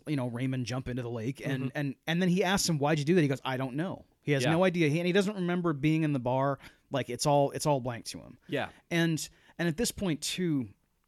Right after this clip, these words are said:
Speaker 1: like, before this happened, um, Frank Sinatra is with, or Ben, Mar-, Marco is with, uh, Raymond because, um, right before this, he had gone back, Marco had gone back to the, to the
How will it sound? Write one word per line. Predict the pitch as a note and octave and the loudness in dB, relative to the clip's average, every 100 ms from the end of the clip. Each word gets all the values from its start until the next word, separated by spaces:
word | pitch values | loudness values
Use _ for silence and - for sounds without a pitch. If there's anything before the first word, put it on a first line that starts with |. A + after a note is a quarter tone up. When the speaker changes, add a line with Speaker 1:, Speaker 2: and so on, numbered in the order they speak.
| _ _ _ _ _ | _ _ _ _ _
Speaker 1:
like, | D#3+ E3 | -2 -2
before | D3 G#3+ G3+ | 0 4 4
this | D3+ - | 4 -2
happened, | D#4 E4 D#3 C3+ - - | -4 -2 -2 -2 -6 -4
um, | D#3 C#3+ C3 - _ _ _ _ | -2 0 -4 -8 _ _ _ _
Frank | - G#3+ A#3+ | -2 0 2
Sinatra | G3 G3 - E3 | 2 0 2 0
is | D#3 C3 A#2 | 2 -2 2
with, | E3+ G#3+ - - - | 4 4 4 -10 -2
or | D3 - - | -2 -2 -10
Ben, | B2 G3 A3+ - | 0 2 2 -2
Mar-, | D#3 F#3 G#3+ - | 0 2 2 0
Marco | D#3+ A#3 G3+ D#3+ | 2 4 4 2
is | D3+ A2+ | 2 0
with, | D3+ D#3+ - - _ C3+ | 0 0 -4 -16 _ -4
uh, | B2 | -2
Raymond | A#2+ B2+ A2+ A2 - | -2 -2 -2 -6 -4
because, | C#3 - F#3+ D3+ C3 - - - _ _ - | -4 0 2 2 0 -4 -8 -18 _ _ -6
um, | C3+ B2 A#2 A2 G2 - _ _ _ _ _ _ _ _ F#3 | -4 -2 -4 -6 -10 -14 _ _ _ _ _ _ _ _ 0
right | F#3 | 0
before | G3 - E3+ | 0 0 2
this, | D3 C3 - - - _ _ _ _ _ _ _ | 2 0 0 -2 -6 _ _ _ _ _ _ _
he | - G#3 | 0 2
had | D#3+ | 4
gone | D#3 F3+ F3 | 4 4 2
back, | C3+ D3+ - | 0 0 0
Marco | D#3 G#3 A3 E3+ | 2 2 4 2
had | D#3 C3 | 2 2
gone | D3+ C#3+ | 2 2
back | B2 D3 D3+ | 2 0 -2
to | - C#3+ | -4 -2
the, | B2 - | -2 -4
to | C#3 | -6
the | A#2 | -4